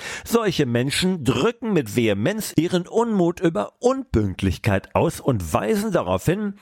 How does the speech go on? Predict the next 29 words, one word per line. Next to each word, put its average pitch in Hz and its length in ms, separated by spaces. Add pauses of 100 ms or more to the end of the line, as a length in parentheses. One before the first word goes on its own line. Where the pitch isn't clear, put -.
dass 113 240
sie 220 180
es 233 160
als 139 200
besonders 120 640
unhöflich 120 600
erachten, 123 600
wenn 117 240
jemand 131 380
warten 98 560
gelassen 95 500
wird. 87 300 (360)
Dabei 147 360
zeigen 214 420
diese 170 220
Menschen 131 360
einfach, 131 480 (200)
dass 139 260
sie 160 160
nicht 190 340
aufgehalten 104 760
werden 87 340
wollen 95 380 (260)
und 175 160
dieses 208 320
Übel 135 400
somit 151 340
auch 135 220
keinem 175 380